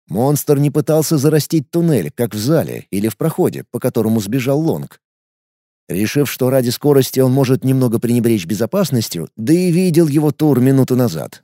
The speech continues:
но ничего не сделал. А чего тогда стесняться-то? Землянин сменил домен на барьер.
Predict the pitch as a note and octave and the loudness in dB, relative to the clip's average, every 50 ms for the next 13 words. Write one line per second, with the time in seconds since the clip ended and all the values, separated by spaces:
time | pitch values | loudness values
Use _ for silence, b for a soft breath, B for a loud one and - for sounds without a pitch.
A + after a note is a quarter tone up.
0 | _ _ - G#3+ - - D#3+ E3 D3+ - F3+ F3 F3+ F#3 F#3+ E3+ E3 F3+ F3+ C3 | _ _ -14 -10 -8 -4 -4 -2 0 0 0 2 2 2 0 0 -2 -2 -2 -2
1 | F2+ C#2 A#1 A1+ - _ _ _ _ _ _ _ _ - G2 A2 - - C#3+ D#3 | -2 -4 -8 -12 -16 _ _ _ _ _ _ _ _ -6 -4 -4 -4 -2 -2 0
2 | D#3+ F#3 F3 - - B2+ A#2+ B2+ D3+ B2+ - - E3+ E3+ - F#3+ G3+ G3 E3 - | 2 2 2 2 2 0 0 2 0 0 0 0 -2 0 2 2 2 4 2 2
3 | - - - D2+ A#1 - _ _ _ _ _ _ _ _ - D#2 D2 A#2 C3 D#3 | -2 -6 -10 -10 -12 -12 _ _ _ _ _ _ _ _ -12 -4 -2 0 2 4
4 | F3+ G3 G3 F#3+ F#3+ F#3+ F3 - - G3 G3+ F#3+ D3+ A#2 G#2+ G2+ F#2 G2 C#3 D3 | 4 4 4 4 4 4 2 2 2 2 4 4 4 4 2 2 2 2 2 2
5 | E3 F#3 F#3+ F3 E3+ F3+ E3+ E3+ F3+ D#3+ B2+ F2+ D#2 B1+ A1 G#1+ | 2 2 2 4 2 2 2 2 0 0 -2 -4 -6 -8 -10 -12